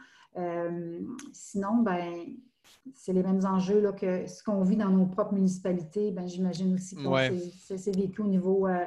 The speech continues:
Speaker 1: au niveau provincial.
Speaker 2: Ok.
Speaker 1: Puis bon, les commandites aussi, dans le fond, nous, euh, notre, notre, notre revue annuelle, euh, euh, elle, elle se, elle s'autofinance presque par, euh, la publicité et tout ça, là, comme la plupart des revues, euh,
Speaker 2: Mhm.
Speaker 1: d'associations.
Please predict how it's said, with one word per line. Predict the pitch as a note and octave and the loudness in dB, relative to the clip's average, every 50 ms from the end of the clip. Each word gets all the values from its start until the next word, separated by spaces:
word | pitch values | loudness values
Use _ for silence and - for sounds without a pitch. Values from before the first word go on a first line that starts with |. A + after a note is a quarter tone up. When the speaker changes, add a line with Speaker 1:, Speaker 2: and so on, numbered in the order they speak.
| - | -2
Speaker 1:
au | F#3+ | 0
niveau | F#3+ F#3 F3+ F#3+ F#3 | 0 0 0 0 -2
provincial. | F#3 - F#3 F3+ F3 E3 - - F3+ F3 E3+ E3+ E3+ - _ _ _ _ _ - | -4 -6 -8 -8 -8 -10 -10 -10 -10 -10 -12 -12 -16 -20 _ _ _ _ _ -14
Speaker 2:
Ok. | C#3 C3+ C3+ - D#3 F#3 | -14 -12 -8 -8 -8 -8
Speaker 1:
Puis | - - F#3+ F3+ | -4 -2 2 4
bon, | F#3+ F#3+ | 4 6
les | F#3+ F#3+ G3 F#3+ | 6 6 6 6
commandites | - G3+ F#3 F#3 F3+ F3 D#3+ F#3 G#3+ A3 A3 - | 6 4 4 6 4 4 4 4 4 4 4 0
aussi, | G3 F#3 - - C4 C4+ A#3 | -4 -6 -4 -2 0 0 2
dans | A3 F#3 F#3 | 2 0 0
le | |
fond, | F#3 - G3 G3 G3 | -2 -2 -4 -4 -2
nous, | G3 G3+ G#3+ G#3+ G#3 | 0 0 0 -2 -2
euh, | F#3+ F#3 F#3 F#3 F3+ F3+ F3+ F3+ | 0 0 0 0 -2 -2 -4 -4
notre, | F#3 F#3 F#3 F#3 G3 | -2 -2 -4 -4 -4
notre, | G3 F#3+ F#3 - - - F#3 | -6 -6 -6 -8 -8 -6 -4
notre | F#3 F#3 F#3+ F#3 - G3+ G3 | -2 0 -2 -2 -2 -2 -2
revue | F3+ G3 F#3+ F#3 F#3 A3 | 0 2 2 2 2 2
annuelle, | G#3 G3 G3 F#3 F#3+ G3+ A#3 B3+ B3+ A#3+ G#3+ | 2 2 0 0 2 2 0 0 0 0 0
euh, | G3 F#3+ F#3 F3+ F#3 - - - - - - _ - - | 0 0 -2 -4 -6 -8 -14 -20 -20 -20 -20 _ -14 -12
euh, | E3 E3 - - E3+ E3+ E3+ | -12 -10 -10 -10 -8 -8 -8
elle, | F3+ F#3 | -8 -6
elle | F#3+ F#3+ | -6 -8
se, | F#3 - G3 | -6 -4 -4
elle | F#3 F3+ F3+ F3+ F3 | -2 -2 -2 -4 -6
s'autofinance | - - F#3+ F#3 A3 G#3 - - G3+ G#3 G#3 G3+ F#3+ - | -4 -4 0 2 2 0 0 0 -2 -2 -2 -2 -4 -4
presque | - - A3 A3 A3 - G3+ F#3+ | -2 -2 -2 -2 -2 -4 -6 -6
par, | F#3+ - G3 G3+ G#3 G3+ F#3 F3+ | -4 -2 -2 0 0 -2 -2 -2
euh, | F#3 F3+ F3 F3 F3 E3+ E3+ E3+ - - - - - | -2 -2 -2 -2 -4 -4 -6 -8 -8 -10 -10 -8 -6
la | F#3 F3+ | -6 -6
publicité | F#3 G3 F#3 F#3 F#3 F#3 - - _ - A3 A3 A3 A3+ A3 G#3+ | -4 -4 -4 -4 -4 -6 -8 -6 _ 2 4 6 6 6 4 4
et | F#3+ - | 0 -4
tout | - - | -10 -10
ça, | - - B3+ | -8 -6 -6
là, | E4 E4 - | -6 -6 -6
comme | A3 G3 F#3+ | -4 -2 0
la | F#3+ - | 0 0
plupart | - - G3+ F#3 - G3 G3 G#3 G3 | 0 -2 -4 -2 0 2 2 2 2
des | F#3+ F#3 | 2 2
revues, | F#3 F#3+ F#3 F3 F3 G3 G#3+ G#3+ G#3 | 2 2 0 0 -2 -4 -2 -2 0
euh, | F#3+ F#3 F#3 | 0 0 0
Speaker 2:
Mhm. | F3+ | 0
Speaker 1:
d'associations. | F#3+ F3+ C3 B2+ B2 B2+ D3 F#3+ F3+ F3 F3 - - G#3+ A#3+ C#4 | -2 -2 -2 -2 -4 -4 -4 -4 -6 -6 -8 -10 -8 -8 -6 -8